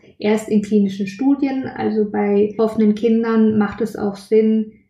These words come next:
da diese Studienzentren aufzusuchen. Ich werde dann noch in den Notizen des Podcasts einen Link zu den Studien für Interessierte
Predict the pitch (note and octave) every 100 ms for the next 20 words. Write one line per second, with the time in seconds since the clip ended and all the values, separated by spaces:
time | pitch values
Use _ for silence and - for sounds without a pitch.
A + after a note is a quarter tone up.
0 | _ _ G3+ G3 G3 G#3 G#3+ G3+ - G3+
1 | G#3+ G#3 - G3 G3 G3 G#3 G3+ G3 F#3+
2 | - G3+ G3 - G3+ F3+ G3 F#3+ G3 F#3+
3 | G#3 - A#3 A3+ A3 G#3+ G#3 G#3 G#3 -
4 | G3+ G3 G3 G3 G3+ G3+ G3 F#3+ G3 -
5 | - C#4 C4+ - - A3+ - - G#3+ -
6 | - G#3 G#3 G#3 - - G3+ G#3 G#3 G3
7 | G3 G3 G#3 - - - G#3 F#3+ F#3+ -
8 | G3 G3 G3 F#3+ G3 G3+ G3 G#3+ G3 F#3+
9 | G3+ - G3+ F3 - A3 A3+